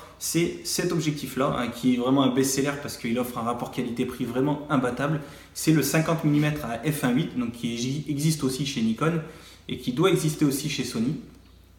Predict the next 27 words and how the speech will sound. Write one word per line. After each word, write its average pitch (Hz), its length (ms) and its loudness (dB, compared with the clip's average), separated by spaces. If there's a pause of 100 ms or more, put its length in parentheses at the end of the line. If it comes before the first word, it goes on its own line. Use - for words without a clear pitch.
(600)
Il 139 100 -2
fait 160 140 8
une 151 100 10
centaine 175 440 2
d'euros, 156 400 4
il 131 140 4
a 127 40 4
une 123 160 4
grande 147 280 4
ouverture 151 440 2
à 127 100 4
f 127 140 -4
un 131 80 4
huit, 147 380 2
il 127 140 2
a 123 40 4
une 123 100 4
qualité 160 380 4
d'image 151 400 4
pour 123 100 -4
le 120 80 -4
prix, 165 400 -2 (360)
euh, 113 180 -2
qui - 160 -6
est 123 40 4
absolument - 500 2
hallucinante. 147 500 4